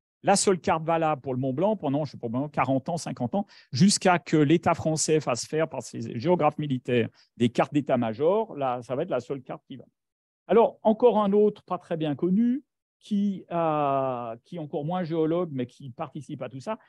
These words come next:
c'est Jean-François Albanese Beaumont. Albanese Beaumont, il a un avantage, c'est qu'il est, euh, il est dans la même classe que Bonaparte,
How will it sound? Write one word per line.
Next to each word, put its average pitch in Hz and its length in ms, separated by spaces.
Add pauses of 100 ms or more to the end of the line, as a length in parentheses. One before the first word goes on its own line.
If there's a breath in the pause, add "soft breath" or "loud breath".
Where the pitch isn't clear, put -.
(140 soft breath)
c'est 180 160
Jean-François 220 440
Albanese 185 360
Beaumont. 139 400 (720)
Albanese 190 440
Beaumont, 185 380
il 202 120
a 160 80
un 156 140
avantage, 185 380
c'est 208 100
qu'il 170 240
est, 147 240
euh, 131 540
il 156 80
est 165 40
dans 156 60
la 147 60
même 196 180
classe 214 220
que 196 80
Bonaparte, 156 600